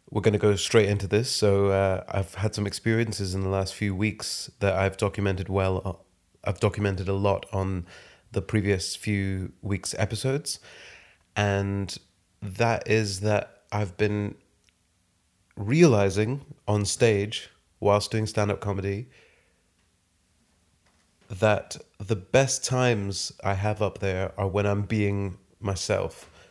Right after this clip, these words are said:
whatever that means, and when I'm not just focusing on what I had prepared and the things that I had written and what message I wanted to put across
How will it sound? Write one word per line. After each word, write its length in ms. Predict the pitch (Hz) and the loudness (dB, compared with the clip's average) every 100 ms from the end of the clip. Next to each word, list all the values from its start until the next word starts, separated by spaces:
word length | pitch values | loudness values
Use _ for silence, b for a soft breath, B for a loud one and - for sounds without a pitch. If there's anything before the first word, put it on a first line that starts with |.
| B | B
whatever 240 | 113 113 107 | 2 4 4
that 160 | 101 | 2
means, 540 | 104 104 95 87 - - B B B B B B - | 2 0 0 -4 -8 -14 B B B B B B 0
and 120 | 101 | 2
when 140 | 104 | 4
I'm 160 | 101 107 | 2 2
not 260 | 104 - | 0 -2
just 320 | - 120 98 - | 0 0 0 -2
focusing 640 | - 107 107 - 101 95 - | 4 4 4 -4 -4 -4 -2
on 460 | 101 98 95 92 - b b b | -2 0 -4 -6 -10 b b b
what 220 | 104 110 | 2 2
I 120 | 98 | 2
had 240 | 98 101 92 | 0 -2 -2
prepared 500 | 101 - 101 98 95 | -4 -2 0 0 0
and 100 | 95 | -4
the 60 | |
things 300 | 95 110 101 | -2 -2 -2
that 120 | 95 92 | -2 -2
I 60 | |
had 320 | 95 101 90 | -2 -2 0
written 440 | 104 - 98 90 90 b b b b b b - | 0 0 -2 -4 -6 b b b b b b -2
and 560 | 98 95 95 92 - - _ _ _ - | -2 0 -2 -6 -10 -20 _ _ _ -8
what 440 | 101 104 - - | 2 4 2 -6
message 520 | 104 104 98 107 90 | -2 0 2 0 0
I 100 | 98 | 0
wanted 500 | 98 101 101 101 95 - | 0 0 -2 -4 -8 -6
to 420 | 98 98 95 90 - - | -4 -4 -4 -8 -14 -4
put 160 | 110 | -2
across 640 | 98 - 104 92 - - | -2 0 0 0 -6 -12